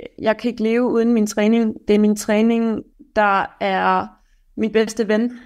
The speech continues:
Det er min træning, der er det, jeg føler mig tilpas med. Det er der, hvor jeg, øhm, det er der, hvor jeg kan få energi.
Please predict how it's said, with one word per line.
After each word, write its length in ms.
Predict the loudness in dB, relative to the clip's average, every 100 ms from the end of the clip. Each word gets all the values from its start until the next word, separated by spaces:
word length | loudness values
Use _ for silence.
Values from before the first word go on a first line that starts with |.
| _
Det 200 | 2 4 4
er 300 | 2 0 -2
min 180 | 0 -2
træning, 460 | 0 0 2 2 2
der 220 | 0 0 -2
er 480 | 0 2 0 -4 _ _ _ _ _ 0
det, 160 | 2 4
jeg 640 | 2 2 0 -2 -6 -10 -14 _ 0
føler 180 | 2 2
mig 120 | -2
tilpas 540 | -8 -10 -2 -2 0
med. 220 | -2 0 0
Det 60 | -2
er 40 | 0
der, 80 | 0
hvor 180 | 0 -2
jeg, 240 | -2 -4 -6 -16 _ _ _ _ 0
øhm, 500 | 2 2 2 0 -2 -8 -20 -20 _ -20 _ _ _
det 140 | -6 -2
er 60 |
der, 160 | 2 2
hvor 100 | 2
jeg 140 | 0
kan 120 | -4 -4
få 80 |
energi. 640 | -2 -2 0 2 2 0